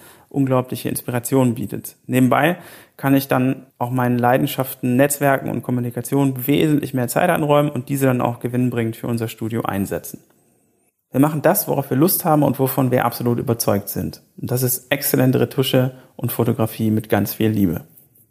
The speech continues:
Parallel arbeiten wir an einem absoluten Herzensprojekt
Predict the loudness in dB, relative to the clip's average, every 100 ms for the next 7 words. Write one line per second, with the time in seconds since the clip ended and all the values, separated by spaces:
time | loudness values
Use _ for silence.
0 | _ 0 4 4 4 2 4 2 2 2
1 | 2 2 0 -2 -8 _ _ 0 2 2
2 | -2 -6 -6 -4 -6 -4 -4 -2 -2 -2
3 | -2 2 2 2 -2